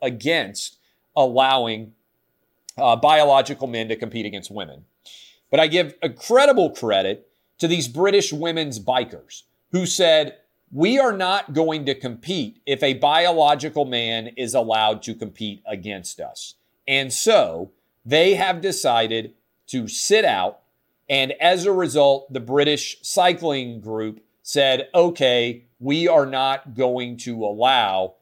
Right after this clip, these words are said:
uh, in any way, we are not going to allow a biological man to compete against women." This is the way, ladies. I'm, it's unfortunate.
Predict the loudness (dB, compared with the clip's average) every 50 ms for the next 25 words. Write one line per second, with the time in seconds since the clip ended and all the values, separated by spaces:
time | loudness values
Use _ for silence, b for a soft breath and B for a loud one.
0 | _ _ _ _ -2 2 2 2 2 0 -2 -10 -10 -10 -10 -10 -8 -6 -4 -4
1 | -4 -2 -2 -2 -2 -2 -4 -8 -10 -14 _ _ _ _ _ _ _ _ -6 -2
2 | 0 2 4 4 4 4 2 0 0 0 0 -2 -4 -4 -4 -4 -4 -4 -8 -10
3 | -10 -10 -8 -6 -4 -2 -2 -2 0 -2 0 0 -2 -2 -2 -4 -4 -6 _ _
4 | _ _ _ -6 -4 -2 0 0 -2 -4 -4 0 2 2 4 4 4 4 2 2
5 | 0 -2 -6 -8 -8 -8 -6 -6 -8 -8 -8 -10 -12 -14 -16 _ -8 -8 -8 -8
6 | -8 -10 -8 -8 -6 -6 -6 -8 -8 -10 -12 -14 -14 -16 -16 -16 -18 _ _ _
7 | _ 0 0 0 0 0 -4 -4 -2 0 2 4 2 2 0 -2 -8 -14 -14 -14
8 | -16 -18 -20 -20 _ _ _ _ _ _ _ _ -4 -2 -2 -2 -2 -6 _ -8
9 | -8 -6 0 0 0 0 0 -4 -6 -2 2 2 2 2 2 -2 -8 -8 -10 -14
10 | _